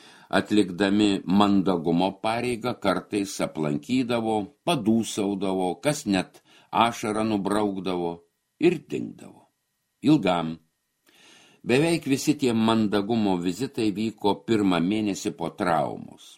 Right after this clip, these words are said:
Paskui likau vienas. Beveik niekas jau neteidavo, o neteidavo turbūt todėl, kad aš kaip žmogus sugebėjau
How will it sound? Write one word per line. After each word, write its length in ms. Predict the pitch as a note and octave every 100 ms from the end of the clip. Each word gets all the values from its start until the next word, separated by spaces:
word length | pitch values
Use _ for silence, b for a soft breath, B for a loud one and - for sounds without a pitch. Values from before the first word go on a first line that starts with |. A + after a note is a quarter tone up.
| _
Paskui 640 | A#2 A#2 - D3+ F3 F3+ - _ _ -
likau 360 | D#2+ - A2+ A2+
vienas. 560 | B2 G2+ A1 G1+ - - _ _ _ _ _ _ _
Beveik 380 | G#2+ G#2+ G2+ -
niekas 460 | G2+ E2 C#2+ - D#2
jau 180 | C#2 A#1
neteidavo, 720 | B1 - G2 B2+ A#2+ G2+ F2+ _ _ b b b
o 140 | G2+ A2
neteidavo 540 | G#2+ C#3 C3+ C3+ A#2+
turbūt 400 | A#2+ A2 A2 G#2
todėl, 320 | G#2 G#2 G2+ F#2+
kad 240 | F2+ D#2
aš 320 | G#2 - - - b b -
kaip 200 | G#2+ F2+
žmogus 560 | G2 F#2 F2 - -
sugebėjau 640 | - D#2+ E2 D#2 F2+ F#2